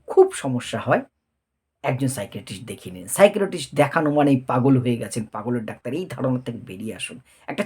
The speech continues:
ছোট্ট কাউন্সেলিং আপনাকে অনেক কিছু বদলে দিতে পারে। নিজের অভ্যাস চেঞ্জ করুন, একটু শরীরচর্চা করুন, তুলনা করাটা বন্ধ করুন। ভালো থাকবেন, ভালো রাখুন। আপনি ভালো থাকলে আপনার পরিবার ভালো থাকবে, আপনার উপরে যারা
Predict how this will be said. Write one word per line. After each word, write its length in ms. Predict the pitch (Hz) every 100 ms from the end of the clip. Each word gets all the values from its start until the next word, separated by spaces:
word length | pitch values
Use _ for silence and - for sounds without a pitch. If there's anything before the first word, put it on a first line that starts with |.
| -
ছোট্ট 200 | 240 - 220
কাউন্সেলিং 380 | 131 131 127 120 95
আপনাকে 200 | - 98
অনেক 120 | 117 127
কিছু 140 | - - 87
বদলে 240 | 85 80 78
দিতে 160 | - -
পারে। 140 | - - _ _ _
নিজের 260 | 160 185 214 156
অভ্যাস 280 | 131 135 -
চেঞ্জ 180 | 131 120 -
করুন, 160 | 123 123 -
একটু 200 | - - 214
শরীরচর্চা 520 | 123 120 - 110 - 107
করুন, 180 | 117 123 127 - _ -
তুলনা 300 | 247 247 240
করাটা 260 | 233 220 208 131
বন্ধ 180 | 151 175 185
করুন। 180 | 185 190 - _ - - -
ভালো 220 | 135 160 165
থাকবেন, 380 | 107 95 95 82 - _ _ _ -
ভালো 280 | - 120 139 117
রাখুন। 320 | - - 180 185 _ - 151
আপনি 160 | - 226 143
ভালো 120 | 139 127
থাকলে 160 | 127 135
আপনার 160 | 143 135
পরিবার 320 | - 160 175 - -
ভালো 140 | - 131
থাকবে, 200 | - - -
আপনার 200 | 135 170 147
উপরে 160 | 143 127
যারা 120 | 123